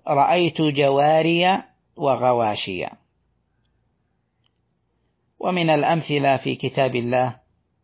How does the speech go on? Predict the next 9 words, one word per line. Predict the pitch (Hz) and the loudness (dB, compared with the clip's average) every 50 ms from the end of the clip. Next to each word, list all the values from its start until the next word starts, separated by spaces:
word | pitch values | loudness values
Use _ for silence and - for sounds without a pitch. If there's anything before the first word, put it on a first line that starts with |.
| _ _ _ _ _ _ _ - | _ _ _ _ _ _ _ -6
وهي | 156 135 131 117 | -4 -2 -2 -2
كثيرة، | - 123 120 - 139 135 131 123 123 123 123 - _ _ _ _ _ _ | -4 -6 -4 -2 -2 0 0 0 -2 -4 -6 -8 _ _ _ _ _ _
قال | - 139 139 139 | -2 0 2 2
الله | 135 131 127 131 131 131 131 - | 2 0 0 0 0 0 -2 -2
تبارك | 131 120 123 127 127 120 117 - | -2 0 0 2 2 0 0 -2
وتعالى: | 127 120 113 - 120 113 120 127 127 123 | -2 -2 -2 -2 -2 0 0 0 0 0
"والفجر | 120 120 120 120 113 - - 139 147 147 - 151 - _ _ _ _ _ _ _ _ _ _ - | 0 0 0 -2 -2 -2 -2 -2 -2 -2 -6 -12 -18 _ _ _ _ _ _ _ _ _ _ -4
وليال | 135 135 135 135 131 131 131 143 147 147 143 139 135 127 135 151 156 151 139 127 113 - - - - | -2 0 2 2 2 2 2 2 4 4 4 4 4 2 0 0 -2 -2 -2 -4 -6 -8 -12 -14 -12
عشر"، | - - 135 127 - - - | -6 -6 -4 -4 -6 -8 -14